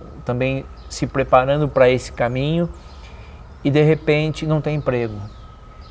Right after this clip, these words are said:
Então entra aquela frustração, "Poxa, eu estudei, eu me preparei e hoje não tem emprego." E o, e os empregos que tem,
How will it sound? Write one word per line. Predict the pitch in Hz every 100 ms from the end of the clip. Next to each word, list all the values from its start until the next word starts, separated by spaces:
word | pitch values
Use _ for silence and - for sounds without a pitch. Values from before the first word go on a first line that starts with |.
| - -
Então | 120 143
entra | 151 143
aquela | 143 143
frustração, | 143 135 139 - 131
"Poxa, | 123 143 135 - 110 107 - - - - - -
eu | 120 123 135 139
estudei, | - 175 135 131 135 120 107 110 127 - - -
eu | 123
me | 131
preparei | 131 139 147 131 127 123 113 104 - - - -
e | 120
hoje | 127 135 147
não | 151
tem | 156 160
emprego." | 151 135 131
E | 139 139
o, | 139 -
e | 143
os | 139
empregos | 143 117 160 214 170 131
que | -
tem, | - 127 156 160 117